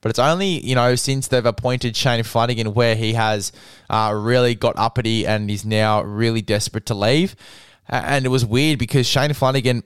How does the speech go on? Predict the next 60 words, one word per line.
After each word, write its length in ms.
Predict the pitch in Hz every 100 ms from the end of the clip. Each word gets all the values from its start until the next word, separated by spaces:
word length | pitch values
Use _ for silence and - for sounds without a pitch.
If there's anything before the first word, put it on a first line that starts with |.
| -
I 120 | 117
th-, 100 | -
only 260 | 131 151
a 80 | 120
week 240 | 101 123 160
ago, 240 | 127 110
made 220 | 107 110
a 60 | 107
quote 340 | - 117 117
when 160 | 113 107
he 380 | 107 110 113 92
was 180 | 110 101
rumoured 400 | 107 117 117 110
to 80 |
have 240 | 107 110 101
the 80 | 107
gig, 340 | - 123 117
or, 220 | 107 101
you 80 | 101
know, 120 | 98
w-, 260 | 98 95 95
when 120 | -
it 40 | 107
was 200 | 104 -
just 320 | 123 107 -
confirmed, 680 | 98 92 110 110 101 107 - - - -
that 100 | 123
he 60 |
was 140 | 127 120
really 200 | 143 139
excited 640 | 127 - 131 135 135 135
about 280 | 127 127 117
the 80 | 120
journey. 360 | 127 127 131
He'd 160 | 123 120
spoken 460 | - 127 127 127
to 80 | 117
Ben 240 | 117 120 110
Hunt, 340 | 123 123 110 - _ -
uh, 240 | 113 117 107
and 140 | 117
they 40 |
were 140 | 117 -
obviously 300 | 127 120 117
talking 320 | 131 120 123
about 240 | 110 110
the 80 | 110
future 300 | - 117 117
plans 500 | - 127 120 123 117
of 80 | 113
the 80 | 117
club, 400 | - 117 113 113
and 160 | 117
that 160 | 113 95
Ben 180 | 117 110
Hunt 260 | 107 120
was 200 | 113 110
quite 260 | - 117 110
satisfied. 920 | - 139 131 127 - 135 131 131 127
And 180 | 117 110